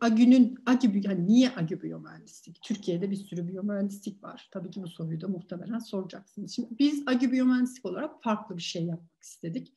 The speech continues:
Çünkü mevcut biyomühendislik bölümlerinin problemlerinin farkındaydık. Şöyle, e, yani zorluğunun diyeyim, problem demeyeyim.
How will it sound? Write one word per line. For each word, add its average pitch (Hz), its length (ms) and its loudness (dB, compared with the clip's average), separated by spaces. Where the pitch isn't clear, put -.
Çünkü 285 440 2
mevcut 208 500 -2
biyomühendislik 190 680 -4
bölümlerinin 196 580 0
problemlerinin 180 680 -4
farkındaydık. 165 760 -10
Şöyle, - 640 0
e, 208 40 -2
yani 226 180 2
zorluğunun 233 880 4
diyeyim, 160 320 -4
problem 180 440 -10
demeyeyim. 202 420 -4